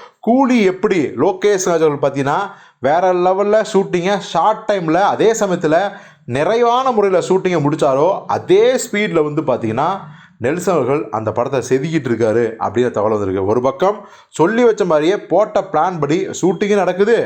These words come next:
அதே சமயம் எந்த ஒரு ப்ரெஷரோ டென்ஷனோ இல்லாம தான்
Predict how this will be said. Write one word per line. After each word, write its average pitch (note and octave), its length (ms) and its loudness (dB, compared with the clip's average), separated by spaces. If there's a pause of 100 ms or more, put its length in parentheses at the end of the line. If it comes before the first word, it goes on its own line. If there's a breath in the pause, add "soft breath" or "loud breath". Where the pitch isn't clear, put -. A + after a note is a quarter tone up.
(420 loud breath)
அதே F#3 140 2 (100)
சமயம் G#3+ 320 0
எந்த G#3 140 -4 (100)
ஒரு F3+ 180 2
ப்ரெஷரோ F#3+ 420 2 (140)
டென்ஷனோ G#3 440 0
இல்லாம D#3+ 320 0 (480 loud breath)
தான் F3+ 200 2